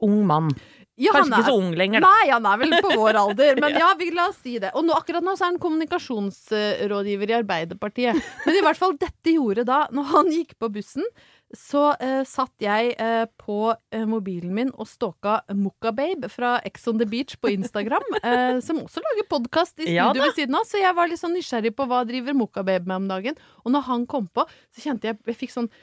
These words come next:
Speaker 2: sommerfugleffekt inn i kroppen. Jeg bare, «Å, herregud, der er Jarle Roheim Haakonsen, og jeg sitter her og stalker Mokka Babe. Jeg må lukke Instagram, åpne Aftenposten og bare,»
Speaker 1: <laughs> Ja.
Speaker 2: Mhm.
Speaker 1: Morgenbladet på nett.
Speaker 2: AstraZeneca, ja. Så der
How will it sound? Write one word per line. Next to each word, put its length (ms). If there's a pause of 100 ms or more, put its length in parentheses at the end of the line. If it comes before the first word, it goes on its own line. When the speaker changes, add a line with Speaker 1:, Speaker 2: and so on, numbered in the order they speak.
(240)
Speaker 2:
sommerfugleffekt 880
inn 80
i 80
kroppen. 240
Jeg 80
bare, 80
«Å, 80
herregud, 240
der 160
er 80
Jarle 220
Roheim 180
Haakonsen, 400
og 80
jeg 180
sitter 300
her 240
og 80
stalker 240
Mokka 260
Babe. 300
Jeg 80
må 160
lukke 400
Instagram, 480
åpne 400
Aftenposten 720
og 80
bare,» 200
Speaker 1:
<laughs> 40
Ja. 300 (340)
Speaker 2:
Mhm. 300 (420)
Speaker 1:
Morgenbladet 1040
på 80
nett. 160 (240)
Speaker 2:
AstraZeneca, 1300
ja. 160
Så 160
der 160